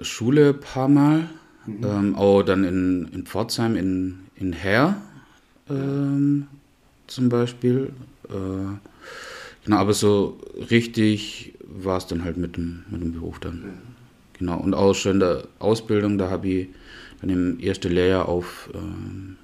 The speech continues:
Speaker 1: Musical-Tour mitfahren dürfen. Genau,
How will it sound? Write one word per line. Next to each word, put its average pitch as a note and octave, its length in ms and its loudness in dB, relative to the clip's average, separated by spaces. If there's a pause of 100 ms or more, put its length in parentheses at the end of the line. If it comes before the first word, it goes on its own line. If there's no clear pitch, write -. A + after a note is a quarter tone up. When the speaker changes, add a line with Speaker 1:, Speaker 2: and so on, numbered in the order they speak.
Speaker 1:
Musical-Tour A#2+ 760 0
mitfahren A2+ 420 2
dürfen. A2+ 380 -2 (2000)
Genau, F2 360 -2